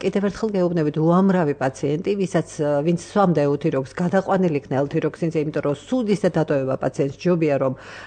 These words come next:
ელთიროქსინი მიიღოს. ა, მე გირჩევთ, რომ მიბრძანდეთ ენდოკრინოლოგთან და მასთან შეათანხმეთ დოზაც და მიღების რეჟიმიც. ნუ შეწყვეთ თვითნებურად ისეთი მნიშვნელოვანი პრეპარატის მიღებას, როგორც არის, ამ, ელთიროქსინი.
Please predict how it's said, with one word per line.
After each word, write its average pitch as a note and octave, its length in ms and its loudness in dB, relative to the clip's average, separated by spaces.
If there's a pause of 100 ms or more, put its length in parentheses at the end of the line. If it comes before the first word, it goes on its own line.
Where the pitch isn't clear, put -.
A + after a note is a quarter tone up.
(100)
ელთიროქსინი F#3+ 640 2
მიიღოს. G#3 380 0 (420)
ა, D#3 800 -2
მე F3+ 220 4 (100)
გირჩევთ, D3 480 0
რომ F3 80 -2
მიბრძანდეთ D3 400 -2
ენდოკრინოლოგთან D3+ 640 -2
და G#3 100 0
მასთან G3+ 380 2
შეათანხმეთ F#3 680 0 (120)
დოზაც G3 460 4 (320)
და A#3+ 180 0
მიღების E3+ 480 2
რეჟიმიც. D3+ 380 0 (320)
ნუ F#3 260 6 (160)
შეწყვეთ F3+ 420 0 (120)
თვითნებურად D#3+ 680 0 (400)
ისეთი F3+ 300 -2
მნიშვნელოვანი F#3+ 680 2
პრეპარატის F#3 540 -2
მიღებას, F3+ 340 -2
როგორც C#3+ 320 -2
არის, E3 200 -2 (120)
ამ, D3 320 0
ელთიროქსინი. E3 680 -2